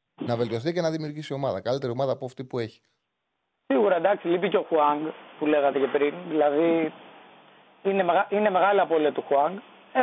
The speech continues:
Speaker 2: πιστεύουμε ότι και ο Χέζε μπορεί να το αναπληρώσει. Δηλαδή, είναι σι-, είναι σίγουρα γρήγορος από ό,τι έχω δει.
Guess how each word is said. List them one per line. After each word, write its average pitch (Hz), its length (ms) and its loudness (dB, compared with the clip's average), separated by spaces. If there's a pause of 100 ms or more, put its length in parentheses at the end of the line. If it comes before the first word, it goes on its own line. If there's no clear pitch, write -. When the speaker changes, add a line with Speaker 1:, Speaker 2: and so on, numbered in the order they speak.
Speaker 2:
πιστεύουμε 247 440 0
ότι 240 440 -2
και 214 80 0
ο - 20 0
Χέζε 226 340 0
μπορεί 202 220 0
να 233 160 0
το 220 100 0
αναπληρώσει. 143 720 0 (500)
Δηλαδή, 170 360 0 (1800)
είναι 240 320 2
σι-, 359 440 -4
είναι 240 200 0
σίγουρα 247 340 2
γρήγορος 170 460 0
από 160 160 0
ό,τι 160 160 0
έχω 151 200 0
δει. 151 260 0